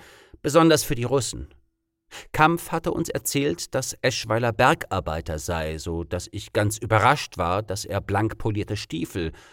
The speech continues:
und ein weißes, gestärktes Hemd, allerdings ohne Krawatte, trug. Sein Vater, erklärte er, sei ein einfacher Kumpel gewesen. Er selbst habe es bis zum Fahrhauer gebracht,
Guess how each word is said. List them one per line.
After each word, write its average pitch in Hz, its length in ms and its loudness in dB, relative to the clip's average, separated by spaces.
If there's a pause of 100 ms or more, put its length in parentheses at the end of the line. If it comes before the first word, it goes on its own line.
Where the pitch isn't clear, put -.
(120)
und - 200 -6
ein 87 160 0
weißes, 110 500 4
gestärktes - 640 -2
Hemd, 117 600 0 (100)
allerdings 73 520 -8
ohne 90 280 -4
Krawatte, 71 560 -8 (140)
trug. - 400 -8 (720)
Sein 135 220 4
Vater, 165 520 6 (160)
erklärte 143 420 0
er, 151 200 4 (300)
sei 160 320 4
ein 151 200 4
einfacher - 400 0
Kumpel 170 420 2
gewesen. 104 580 0 (320)
Er 160 140 6
selbst 190 280 2
habe 170 240 2
es 147 200 -2
bis - 180 -4
zum 143 160 -2
Fahrhauer 110 720 4
gebracht, - 720 -8